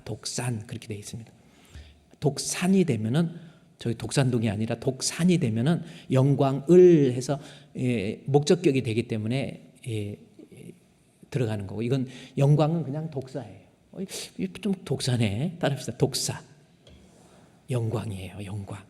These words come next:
근데 이 영광, 근데 이 영광이라는 것은 독사,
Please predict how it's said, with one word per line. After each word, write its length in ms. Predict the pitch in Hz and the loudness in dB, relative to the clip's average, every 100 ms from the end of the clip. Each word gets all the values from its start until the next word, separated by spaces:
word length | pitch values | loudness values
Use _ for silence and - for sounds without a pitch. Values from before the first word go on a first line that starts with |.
| _ _ _ _ _ - | _ _ _ _ _ -2
근데 160 | 175 | 2
이 240 | 151 180 147 | 4 4 4
영광, 360 | 139 170 147 - - - | 2 2 0 -4 -14 -10
근데 180 | 196 175 | 0 2
이 360 | 151 180 151 - - - - | 4 2 0 -4 -14 -20 -6
영광이라는 600 | 151 156 175 160 135 123 | 0 2 2 0 -2 -4
것은 240 | 117 131 151 - - | -8 -8 -12 -12 -8
독사, 560 | 147 147 - 131 107 | -4 -4 -4 -4 -4